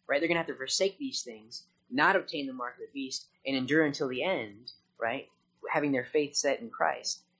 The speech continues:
to have everlasting life, right? I have not, my, my salvation does not hinge on whether or not I've forsaken my household or my family,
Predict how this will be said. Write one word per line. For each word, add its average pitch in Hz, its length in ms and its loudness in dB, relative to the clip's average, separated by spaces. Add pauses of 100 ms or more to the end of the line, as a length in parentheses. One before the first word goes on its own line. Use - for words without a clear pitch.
to 139 80 -6
have 139 180 0
everlasting 123 600 -2
life, 120 260 -4 (100)
right? 117 280 -6 (200)
I 165 120 6
have 135 200 -2
not, 135 200 -2
my, 151 180 2
my 151 140 2
salvation 135 540 0
does 113 140 -10
not 123 140 -2 (100)
hinge 143 240 -8
on 104 160 -4 (300)
whether 127 240 0
or - 20 -6
not 120 220 -4
I've 117 140 -6
forsaken 117 600 -6
my 104 120 -2
household 110 640 -4
or 101 120 -16
my - 240 -20
family, 107 160 -18